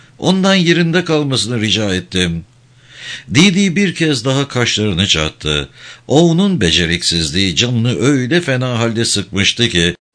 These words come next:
genç dedektife haddini bildirmek istiyordu. Ama kendini tutmak zorunda kaldı. O ileriyi planlayarak çok zekice bir iş yapmıştı.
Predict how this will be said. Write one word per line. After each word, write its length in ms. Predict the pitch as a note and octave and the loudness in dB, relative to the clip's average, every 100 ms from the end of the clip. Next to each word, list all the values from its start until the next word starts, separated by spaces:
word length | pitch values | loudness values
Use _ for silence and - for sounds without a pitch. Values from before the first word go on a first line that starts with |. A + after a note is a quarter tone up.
| - | 0
genç 340 | C3 F3 - | 4 4 4
dedektife 560 | E3 D3+ D#3+ - C#3 C#3+ | 2 2 0 -2 -4 -2
haddini 540 | B2 C#3 A#2+ C#3 C3+ | -2 -2 -2 -2 -2
bildirmek 560 | A#2 A2 G#2 G2 F#2 G#2 | -2 -2 -2 0 0 0
istiyordu. 760 | F#2+ - F2 E2+ D#2+ E2 D#2 - - - - | -2 0 0 0 0 -2 -2 -8 -20 -16 -10
Ama 180 | D2 | -8
kendini 500 | F#2 - D#2+ D2+ E2+ | -8 -6 -6 -4 -4
tutmak 440 | F2+ G2 - G#2 D#2 | -4 -8 -4 -4 -2
zorunda 460 | F2 F2+ F2 F2 | -4 -2 -2 -2
kaldı. 540 | E2+ E2 D#2 D2+ D#2 D2+ _ _ - - - - | -2 -4 -4 -2 -4 -6 _ _ -20 -18 -18 -2
O 160 | D3+ F3+ | 2 4
ileriyi 560 | F3 E3+ E3+ D#3 F3+ | 2 2 2 2 0
planlayarak 760 | F3 G#2+ E2+ E2+ D#2 D#2 F2 - | 0 0 0 0 0 0 -2 0
çok 260 | D#3+ E3+ | -2 -2
zekice 600 | A#2 C#3+ - D3+ A#2 B2+ | 0 -2 0 -2 -2 0
bir 120 | A2+ F2+ | 0 0
iş 240 | G#2+ F#2+ | 0 0
yapmıştı. 760 | E2+ E2 D2 D#2+ - D#2 D#2 | -2 -4 -4 -2 -2 -2 -2